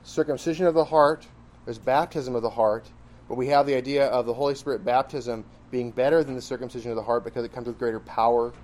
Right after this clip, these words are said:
and external ceremonies. Verse twenty-six. No, went through that already. Sorry. Verse twenty-eight. "These things were done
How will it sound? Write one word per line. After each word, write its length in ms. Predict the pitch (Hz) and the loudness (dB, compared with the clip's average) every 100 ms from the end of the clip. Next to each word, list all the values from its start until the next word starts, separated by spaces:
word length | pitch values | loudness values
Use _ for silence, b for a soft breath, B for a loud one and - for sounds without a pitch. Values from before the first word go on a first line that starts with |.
| - | -18
and 80 | - | -14
external 320 | 113 - 117 | -14 -8 -8
ceremonies. 720 | 107 - 113 107 101 92 - - - - - - - - - - - - - - - - - - - - B B B B B - | -8 -6 -4 -4 -8 -12 -16 -20 -20 -20 -20 -20 -20 -20 -20 -20 -20 -20 -20 -20 -20 -20 -20 -20 -20 -20 B B B B B -6
Verse 100 | 139 | -4
twenty-six. 760 | 135 143 127 147 127 - - - - - - - - - - - - - - - - | -2 -2 0 2 0 0 -14 -16 -20 -20 -20 -20 -20 -20 -20 -20 -20 -20 -20 -18 -6
No, 180 | 123 - | -6 -4
went 180 | - 120 | -4 -4
through 100 | 110 | -4
that 180 | 104 104 | -4 -2
already. 240 | 104 104 98 | -2 -4 -6
Sorry. 300 | - 110 104 - - - | -2 0 -2 -6 -20 -8
Verse 160 | 139 131 | -4 -2
twenty-eight. 460 | 139 123 127 127 - - B B B | -2 0 0 -2 -6 -20 B B B
"These 220 | 147 165 | 0 0
things 220 | 160 151 | 0 0
were 140 | 135 131 | 0 -2
done 460 | 131 135 143 151 | 2 2 2 -2